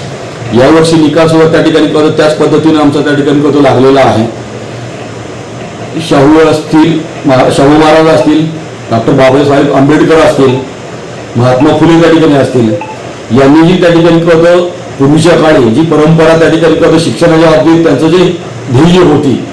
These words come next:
ती आम्ही त्या ठिकाणी कसं पुरेपूर आमच्या प्रशालेमध्ये त्या ठिकाणी कसं राबवण्याचा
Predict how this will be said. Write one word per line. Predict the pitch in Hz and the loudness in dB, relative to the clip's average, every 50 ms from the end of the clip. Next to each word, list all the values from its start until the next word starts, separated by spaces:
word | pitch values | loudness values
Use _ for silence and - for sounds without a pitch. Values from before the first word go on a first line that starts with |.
| - - - - - - - - - - - - - - - - - - - - - - - | -14 -14 -16 -16 -16 -16 -16 -16 -16 -16 -16 -16 -16 -16 -16 -16 -16 -14 -16 -14 -12 -6 -2
ती | 185 190 | 0 2
आम्ही | 185 175 175 175 175 | 2 4 4 4 4
त्या | 175 165 | 4 2
ठिकाणी | 160 165 165 170 165 165 | 2 2 2 2 2 2
कसं | 170 170 165 165 | 2 2 2 2
पुरेपूर | 165 160 165 165 165 165 175 190 165 123 117 - - - - 123 | 2 2 2 2 4 4 4 2 2 2 2 0 -4 -6 -4 -4
आमच्या | 127 - - 165 165 - - - | -2 0 2 2 2 2 0 -2
प्रशालेमध्ये | - 143 151 147 156 160 156 160 160 160 160 165 160 | -2 -2 -2 0 0 2 2 2 2 2 2 2 2
त्या | 160 156 | 2 2
ठिकाणी | - - 160 147 - | 2 2 2 2 2
कसं | 165 160 160 160 165 | 2 2 2 2 2
राबवण्याचा | - - 160 165 165 165 165 - - 160 - - | 2 2 2 2 2 2 2 2 2 2 0 0